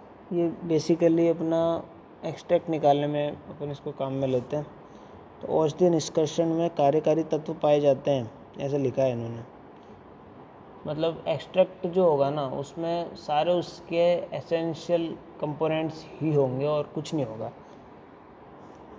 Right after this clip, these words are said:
तो वो तो लिखा है इन्होंने, इसमें सारे कार्यकारी तत्व पाए जाते हैं। कार्यकारी औषध द्रव्यों के तत्वों का निष्कर्षण करके उसके विलायक तत्वों पर निर्भर करता है।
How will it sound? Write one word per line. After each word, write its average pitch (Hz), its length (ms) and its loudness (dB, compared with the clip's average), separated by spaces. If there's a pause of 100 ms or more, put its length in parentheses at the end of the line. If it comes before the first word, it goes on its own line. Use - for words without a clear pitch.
(160)
तो 143 100 -6
वो 147 60 -2
तो 151 60 -2
लिखा 139 260 0
है 143 140 2
इन्होंने, 127 240 -6 (640)
इसमें 170 280 -2
सारे 160 600 2 (200)
कार्यकारी 156 440 4
तत्व 156 320 -6
पाए 139 240 4
जाते 123 260 -4
हैं। 123 100 -10
कार्यकारी 160 420 2
औषध 160 280 0 (340)
द्रव्यों 156 360 0
के 160 80 -4
तत्वों 156 380 -6
का 165 120 2
निष्कर्षण 147 680 -4
करके - 400 -8
उसके 151 220 -4
विलायक 143 360 4 (120)
तत्वों 143 300 -4
पर 143 100 -2
निर्भर 127 260 -2
करता 123 380 -12
है। 123 80 -14